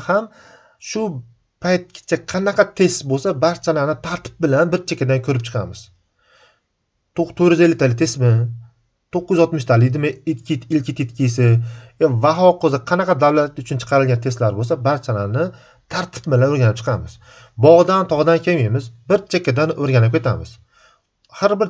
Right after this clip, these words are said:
chiqayotgan grammatikalarga, har bir chiqayotgan so'zlarga va to-, testlarga qanday yondash bo'yicha maslahatlarda, demak, olib boriladi. Xo'p, endi darslarimiz qanday bo'ladi?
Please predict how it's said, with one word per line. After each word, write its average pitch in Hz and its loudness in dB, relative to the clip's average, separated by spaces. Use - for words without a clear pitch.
chiqayotgan 160 0
grammatikalarga, 120 0
har 185 2
bir 147 -2
chiqayotgan 139 -2
so'zlarga 110 -2
va 123 -6
to-, 160 -2
testlarga 165 2
qanday 180 0
yondash 170 0
bo'yicha 123 2
maslahatlarda, 127 0
demak, 123 2
olib 127 0
boriladi. 131 -2
Xo'p, 127 0
endi 170 -4
darslarimiz 175 2
qanday 165 0
bo'ladi? 90 -4